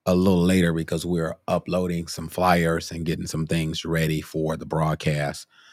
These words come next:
Um, we do have a couple things that we do wanna put on, um, for the people of God, and so we'll be getting those things later. Um, there's a lot going on this year, and so we're gonna get these flyers up, uh,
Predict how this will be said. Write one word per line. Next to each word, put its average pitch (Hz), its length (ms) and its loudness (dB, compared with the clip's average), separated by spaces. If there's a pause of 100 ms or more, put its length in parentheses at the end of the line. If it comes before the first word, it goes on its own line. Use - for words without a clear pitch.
(320)
Um, 73 380 -2
we 85 100 0
do 90 140 2
have 85 180 4
a 85 60 0
couple 82 340 0
things 80 280 -2
that 78 140 -4
we 80 140 -6
do 82 160 -4
wanna 78 300 -6
put 85 260 -2
on, 80 400 0 (1400)
um, 80 240 -2
for 85 240 2
the 80 80 0
people 85 340 -4
of - 80 -14
God, 78 320 0
and 78 100 -6
so 78 300 -4 (400)
we'll 104 100 6
be 107 120 6
getting 87 260 0
those 78 220 -4
things 82 280 -4
later. 80 460 -2 (160)
Um, 73 420 -10
there's 80 200 -4
a 78 80 -4
lot 80 240 -2
going 80 240 -2
on 78 160 -4
this 78 240 -6
year, 82 120 0
and 76 140 -6
so 82 140 -8
we're 85 80 -2
gonna 82 120 -2
get 80 180 -6
these 82 200 -4
flyers 76 480 -2
up, 73 260 -2 (640)
uh, 76 540 -2